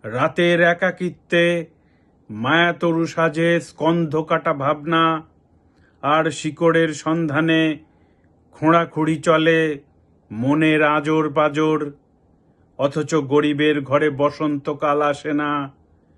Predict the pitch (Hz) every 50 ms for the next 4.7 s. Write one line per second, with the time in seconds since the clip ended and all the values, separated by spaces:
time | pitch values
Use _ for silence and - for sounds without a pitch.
0 | _ _ _ _ _ _ - - - 143 147 139 131 120 147 147 143 147 - 147
1 | 147 - 151 151 139 131 147 143 147 147 147 139 135 127 127 - - _ _ _
2 | _ _ - 131 147 143 - - _ - 147 143 139 135 135 135 139 143 143 151
3 | 147 - - - 147 139 139 139 135 131 - 151 143 143 143 139 139 139 135 139
4 | 135 123 135 135 131 135 135 120 - 135 131 131 131